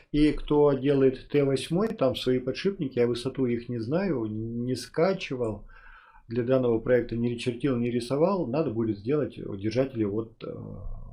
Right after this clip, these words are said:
прикрутить винт Т восемь, гайку Т восемь к столу. Я думаю, будет всё то же самое, только высота прокладок будет другой,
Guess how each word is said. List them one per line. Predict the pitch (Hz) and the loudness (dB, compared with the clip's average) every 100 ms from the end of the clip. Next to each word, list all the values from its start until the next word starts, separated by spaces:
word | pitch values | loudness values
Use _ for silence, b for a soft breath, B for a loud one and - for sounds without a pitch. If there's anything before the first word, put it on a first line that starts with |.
| - - | -18 -10
прикрутить | 110 120 117 135 131 | -6 -4 -2 -2 -4
винт | - - - 113 123 117 - | -8 -6 -2 2 2 2 0
Т | 123 | 0
восемь, | 113 180 175 110 | 4 2 0 0
гайку | 131 170 131 | 2 2 0
Т | 131 | 0
восемь | 117 117 113 101 B B B B | 0 -2 -4 -12 B B B B
к | - | -14
столу. | - 120 123 160 175 - _ - | 0 4 6 6 4 0 _ -8
Я | 120 | -2
думаю, | 135 147 139 | 0 0 2
будет | 147 131 | 0 0
всё | 147 | -4
то | 147 139 | -2 0
же | 135 | -2
самое, | - 165 175 131 101 - _ _ b b b _ | 0 2 2 0 -4 -8 _ _ b b b _
только | 123 117 123 | -8 0 2
высота | 113 123 131 | 2 0 -2
прокладок | 123 120 - 123 101 92 | 0 -2 0 0 0 -2
будет | 98 98 | -4 -6
другой, | 95 110 113 139 131 | -4 -4 0 -2 -2